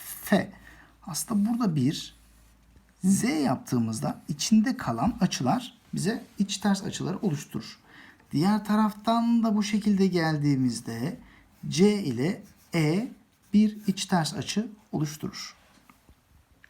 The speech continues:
Dış ters açılar A ile G, B ile de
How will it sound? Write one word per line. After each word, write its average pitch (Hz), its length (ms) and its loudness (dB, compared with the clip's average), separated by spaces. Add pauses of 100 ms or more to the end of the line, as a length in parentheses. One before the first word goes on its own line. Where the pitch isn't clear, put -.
(760)
Dış 254 180 4
ters 285 280 2
açılar - 520 -2 (1600)
A 302 240 6
ile 247 360 2 (200)
G, 208 360 2 (1400)
B 170 220 4
ile 123 380 0
de 247 220 0